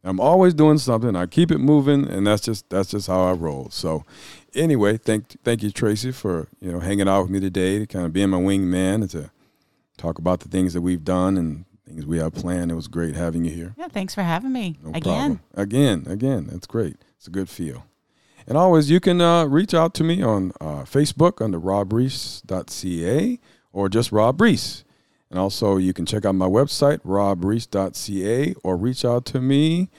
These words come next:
Speaker 1: on Instagram under The Barbershop Boss. You know, I'm not hard to find. So next week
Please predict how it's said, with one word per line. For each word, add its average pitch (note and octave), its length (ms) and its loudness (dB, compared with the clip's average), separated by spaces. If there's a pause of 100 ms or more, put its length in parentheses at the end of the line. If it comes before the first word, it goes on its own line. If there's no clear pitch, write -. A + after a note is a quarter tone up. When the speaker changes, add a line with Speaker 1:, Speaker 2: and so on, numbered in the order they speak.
(260)
Speaker 1:
on E3+ 220 0
Instagram F3 720 -2
under G2+ 180 -8
The B2+ 140 -8
Barbershop C#3+ 640 0
Boss. D2+ 380 -6
You E2+ 100 -6
know, G2+ 280 -2
I'm G2+ 180 -6
not D3 180 0
hard E3 220 4
to F3 80 2
find. G#2+ 360 0
So E2 220 -12 (400)
next E3+ 380 0
week A2+ 360 -4